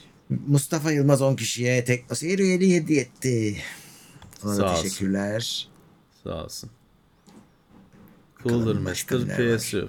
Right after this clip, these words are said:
Speaker 2: Cool-, Cooler Master çok, e, şey markalarından birisi.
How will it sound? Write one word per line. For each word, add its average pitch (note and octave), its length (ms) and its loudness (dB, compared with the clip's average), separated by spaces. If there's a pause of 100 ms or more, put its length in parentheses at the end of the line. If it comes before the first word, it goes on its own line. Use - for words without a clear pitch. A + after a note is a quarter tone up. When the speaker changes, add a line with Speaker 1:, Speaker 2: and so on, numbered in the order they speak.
(140)
Speaker 2:
Cool-, - 300 -4
Cooler F#2+ 280 -4
Master D#2+ 400 -8
çok, - 240 -6
e, - 640 -18
şey G#2+ 220 -2
markalarından F2 800 -6
birisi. A2+ 360 -2